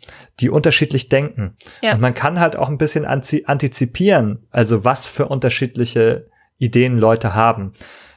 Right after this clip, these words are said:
Speaker 1: Also man kann darüber nachdenken, man kann auch Playtests machen und Leute fragen, so, „Wie würdest du dieses Problem lösen?“ Und dann findet man, glaube ich, äh, verschiedene, aber durchaus wiederkehrende Strategien und die könnte man versuchen abzubilden.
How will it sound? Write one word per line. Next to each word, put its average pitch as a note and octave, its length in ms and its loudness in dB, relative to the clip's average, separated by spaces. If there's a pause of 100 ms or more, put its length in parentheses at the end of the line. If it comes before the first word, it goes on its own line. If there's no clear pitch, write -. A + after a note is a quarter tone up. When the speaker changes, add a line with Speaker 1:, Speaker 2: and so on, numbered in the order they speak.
(120)
Speaker 1:
Also A2+ 200 2
man A2 200 0
kann B2 260 -2
darüber A2 300 0
nachdenken, C#3 480 0
man A2+ 120 0
kann A#2+ 200 -2
auch - 140 -8 (380)
Playtests - 760 0
machen D3 560 -6
und A#2 520 0
Leute B2 300 2
fragen, C3+ 460 0
so, G#2+ 180 -2
„Wie A2 140 0
würdest B2+ 240 2
du B2+ 40 -4
dieses A#2+ 200 2
Problem A#2+ 360 0
lösen?“ G#2+ 360 -2
Und A#2 140 -6
dann A2 100 0
findet D3+ 340 0
man, A#2 240 0 (480)
glaube A2+ 300 4
ich, - 200 -4
äh, - 260 -6
verschiedene, D#3+ 720 0
aber B2+ 180 2
durchaus C3 360 -2
wiederkehrende B2+ 500 2
Strategien A#2+ 560 -2
und A#2 200 -2
die C#3+ 100 -4
könnte E3 300 -4
man C#3 160 -2
versuchen C3 420 -4
abzubilden. A#2 800 0